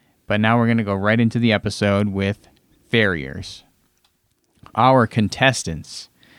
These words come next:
we had Kirk, who had fifty years of experience, and he was currently retired. Uh, we had Ray,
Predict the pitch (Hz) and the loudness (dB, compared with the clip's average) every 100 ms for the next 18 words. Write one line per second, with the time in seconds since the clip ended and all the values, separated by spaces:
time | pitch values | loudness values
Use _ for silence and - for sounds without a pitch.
0 | - - 110 107 120 104 - 127 98 - | -20 -6 -4 0 0 -2 -2 0 0 -4
1 | - _ _ _ _ _ _ - 113 95 | -20 _ _ _ _ _ _ -4 -2 0
2 | 107 104 90 _ _ _ _ _ - 151 | 0 0 -2 _ _ _ _ _ -2 -2
3 | 151 175 151 127 143 107 104 - 101 110 | 0 -2 0 2 4 4 2 -2 -4 -4
4 | - - 123 98 85 85 - - 104 101 | -4 2 2 2 -2 -8 -12 -10 -4 -2
5 | 101 - 170 156 117 104 - 92 87 87 | -4 0 2 4 2 0 -4 -4 -4 -4
6 | - - _ _ _ _ _ _ _ _ | -8 -10 _ _ _ _ _ _ _ _
7 | _ _ _ 110 104 113 107 95 92 90 | _ _ _ -10 -8 -4 -4 0 -2 -2
8 | 87 98 92 95 123 139 | -2 0 2 2 2 0